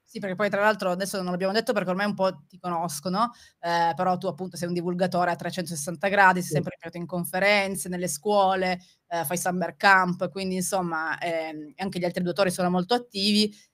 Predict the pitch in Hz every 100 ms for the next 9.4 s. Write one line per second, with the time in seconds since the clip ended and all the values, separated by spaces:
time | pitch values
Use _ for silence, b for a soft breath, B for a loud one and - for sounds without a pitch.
0 | _ - 190 208 202 220 240 208 208 202
1 | 214 185 185 - 185 175 175 175 185 170
2 | 180 - 180 175 170 175 - - 180 147
3 | 170 156 151 165 175 175 - 170 170 175
4 | 170 160 131 - - 175 170 170 170 160
5 | 160 175 180 165 160 151 160 180 196 208
6 | - 208 214 214 214 214 208 214 226 220
7 | 196 196 202 - 214 B B B 180 175
8 | 175 202 202 208 214 202 202 196 202 190
9 | 190 196 185